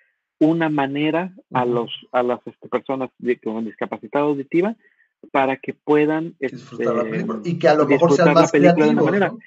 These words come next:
Speaker 1: ¿Y sabes, sa-, sa-, sabes cómo hay? En Estados Unidos
Speaker 2: Sí.
Speaker 1: tienen esa ley, ¿sí? Y en Estados Unidos, de, eh, vas tú al, al cine y tú puedes pedir una
Speaker 2: Los
Speaker 1: función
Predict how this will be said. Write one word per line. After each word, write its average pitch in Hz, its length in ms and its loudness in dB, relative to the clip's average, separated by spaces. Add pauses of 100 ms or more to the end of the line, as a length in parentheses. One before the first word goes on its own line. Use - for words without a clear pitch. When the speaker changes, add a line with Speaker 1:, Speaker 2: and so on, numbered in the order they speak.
(220)
Speaker 1:
¿Y 160 100 -4
sabes, 214 260 2 (140)
sa-, 196 220 0
sa-, 196 180 -2
sabes 208 260 -2
cómo 208 160 -2
hay? 220 120 -4
En 175 100 -4
Estados 226 320 -6
Unidos 214 340 -4
Speaker 2:
Sí. 156 80 -10 (240)
Speaker 1:
tienen 190 260 0
esa - 180 -6
ley, 226 260 -6 (400)
¿sí? 247 180 -6 (400)
Y 156 100 6
en 165 60 4
Estados 214 300 -2
Unidos, 202 380 -2
de, 139 300 -2
eh, 131 60 0
vas 151 220 -4
tú 180 160 -2
al, 165 180 -4
al 135 160 -6
cine 165 300 -4
y 151 100 -4
tú 165 140 -10
puedes 185 220 -2 (100)
pedir 156 300 2
una 156 280 -2
Speaker 2:
Los 139 200 -2
Speaker 1:
función 143 180 0